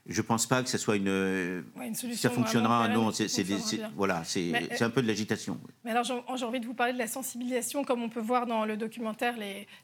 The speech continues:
Speaker 2: les femmes vont dans les îles parler aux enfants. Est-ce que ce volet de prévention, il est bien assuré en Europe, par exemple, où vous travaillez, enfin, en, en France ?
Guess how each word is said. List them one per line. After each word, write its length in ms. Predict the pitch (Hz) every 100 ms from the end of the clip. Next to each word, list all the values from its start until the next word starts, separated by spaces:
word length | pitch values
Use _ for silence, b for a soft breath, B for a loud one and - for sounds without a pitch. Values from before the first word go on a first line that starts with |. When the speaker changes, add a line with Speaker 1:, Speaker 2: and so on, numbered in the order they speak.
| -
Speaker 2:
les 80 |
femmes 320 | 226 254 247 247
vont 440 | 226 254 262 254
dans 120 | 220
les 300 | 220 226 220
îles 100 | 269
parler 240 | - 226 233
aux 300 | 220 208 247
enfants. 360 | 233 - 294 B B
Est-ce 180 | - 233
que 120 | -
ce 140 | 302 262
volet 540 | 233 220 269 269 277
de 120 | 214
prévention, 640 | 220 - 269 262 262 262 311 320 302
il 140 | 233
est 60 | 220
bien 160 | 240
assuré 400 | 247 240 277 262
en 140 | 262 220
Europe, 420 | 226 226 262 277
par 160 | 233 208
exemple, 400 | 220 240 254 240
où 80 |
vous 100 | 233
travaillez, 480 | 233 233 214 202 226
enfin, 160 | 226 214
en, 280 | 202 202 190
en 20 |
France ? 480 | - 254 269 269